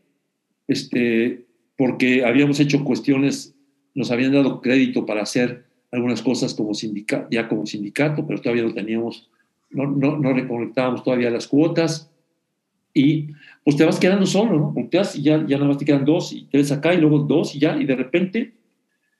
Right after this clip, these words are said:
ya no había nadie. Yo, habían querido que yo fuera el, el secretario general, yo les pedí que no, por lo siguiente, Robert, yo no quería que la gente pensara que mi idea del sindicato era para yo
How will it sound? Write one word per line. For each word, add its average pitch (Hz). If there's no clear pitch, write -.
ya 151
no 180
había 190
nadie. 214
Yo, 208
habían 156
querido 170
que 151
yo 147
fuera 147
el, 117
el 110
secretario 127
general, 127
yo 151
les 151
pedí 135
que -
no, 127
por 123
lo 117
siguiente, 135
Robert, 120
yo 147
no 160
quería 139
que 123
la 110
gente 123
pensara 127
que 127
mi 143
idea 127
del 113
sindicato 113
era 127
para 110
yo 123